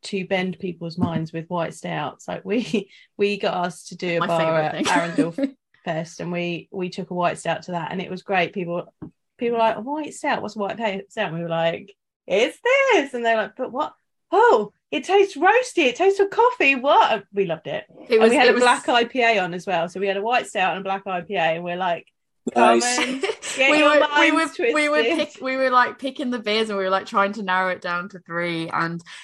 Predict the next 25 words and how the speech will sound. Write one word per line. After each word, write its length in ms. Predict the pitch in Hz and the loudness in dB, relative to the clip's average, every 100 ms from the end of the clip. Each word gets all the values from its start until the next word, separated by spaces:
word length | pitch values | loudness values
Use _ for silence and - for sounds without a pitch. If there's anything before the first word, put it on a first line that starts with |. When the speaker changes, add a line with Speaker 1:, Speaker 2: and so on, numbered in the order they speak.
| - | -4
Speaker 2:
we 140 | 220 214 | -2 2
knew 200 | 220 226 | 2 4
that 100 | 208 | 2
we 100 | 220 | 2
wanted 220 | 202 196 | 2 0
the 80 | 190 | -2
white 240 | 180 175 | -2 -4
stout, 220 | - 170 170 | -4 -6 -4
A, 120 | 170 | -4
'cause 200 | 170 170 | -6 -10
white 200 | 165 165 | -6 -6
stouts 260 | - 165 151 | -4 -8 -6
are 40 | |
amazing, 360 | 170 165 165 165 | -8 -8 -8 -8
B, 140 | 165 160 | -8 -8
it 60 | |
was, 100 | 165 | -4
like, 160 | 175 165 | -4 -2
the 60 | |
one 160 | 170 170 | -2 -4
that 80 | 165 | -4
we 100 | 165 | -6
had 80 | 165 | -4
both 260 | 170 165 | -6 -6
gone 300 | - 165 165 | -6 -6 -6